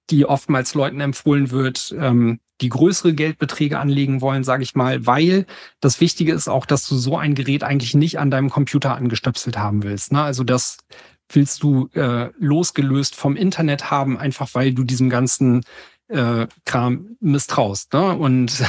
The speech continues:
<laughs> von daher, ähm, ja, ist das eigentlich das, was du haben willst, äh,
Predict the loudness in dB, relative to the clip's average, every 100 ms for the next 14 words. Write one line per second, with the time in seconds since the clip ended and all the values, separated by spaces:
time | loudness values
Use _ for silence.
0 | 0 -2 0 -2 -2 _ 0 2 2 0
1 | -2 -8 -16 _ 2 4 4 2 -4 -2
2 | -2 0 -2 0 2 0 -2 -2 0 0
3 | -2 0 0 0 -2 0 2 2 2 2
4 | 0 -4 -6 -2 2 2